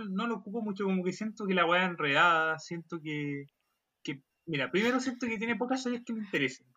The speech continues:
No, no, no, no creo que sea el público target. Segundo, siento que la weá está como muy desordenada.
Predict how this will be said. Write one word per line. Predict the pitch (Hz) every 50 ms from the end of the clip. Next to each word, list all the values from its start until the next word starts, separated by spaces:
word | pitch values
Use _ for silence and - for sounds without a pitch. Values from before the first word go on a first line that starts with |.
| _ _
No, | 143 151 165 170 165
no, | 165 170 156
no, | 151 160 160 151 160 165 156 - _
no | - 160 151
creo | 147 165 180 190 196
que | 202
sea | 190 - 190
el | -
público | - 208 202 190 196 190
target. | 190 175 139 131 131 -
Segundo, | - - 160 156 175 202 214 202
siento | - - 214 208 190 214
que | 196 185
la | 180 165
weá | 165 190 185
está | - - 196
como | 185 175 170
muy | 165 170 185
desordenada. | 190 190 190 - 185 151 139 127 131 131 123 117 -